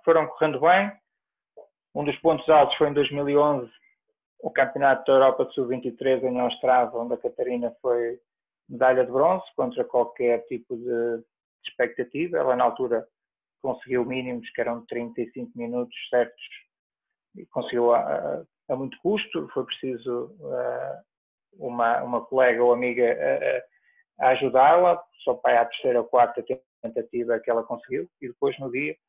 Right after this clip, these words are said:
se calhar porque estava mais descontraída que toda a gente, o prémio dela já tinha sido,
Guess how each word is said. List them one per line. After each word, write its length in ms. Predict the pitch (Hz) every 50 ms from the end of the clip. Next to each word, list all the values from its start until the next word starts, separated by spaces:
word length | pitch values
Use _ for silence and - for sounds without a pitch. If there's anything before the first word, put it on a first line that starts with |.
| _ _ _ _ _ _ _ _ _
se 60 | _ _
calhar 360 | - 131 131 139 135 131 -
porque 200 | - 131 - -
estava 320 | - - 143 135 127 135
mais 280 | 135 131 131 131 127 -
descontraída 580 | - - _ - 147 135 - 143 135 131 127 123
que 60 | -
toda 200 | - 127 123 127
a 60 | 120
gente, 340 | 110 135 143 165 170 165 165 -
o 80 | 135 -
prémio 340 | - 131 127 127 127 123 120
dela 300 | 123 120 120 120 117 113
já 160 | 113 120 120
tinha 260 | 120 - 123 120 120 113 - -
sido, 400 | 123 120 120 117 117 113 110